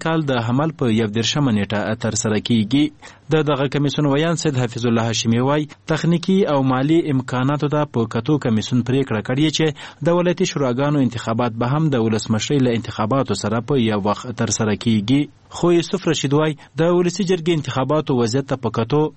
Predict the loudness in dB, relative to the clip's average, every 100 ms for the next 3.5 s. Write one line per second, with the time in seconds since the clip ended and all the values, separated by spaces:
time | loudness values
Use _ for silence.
0 | -14 _ -4 0 0 2 2 2 0 0
1 | 0 2 2 2 0 0 0 0 0 0
2 | -2 0 0 0 0 0 2 2 2 2
3 | 2 0 -2 0 0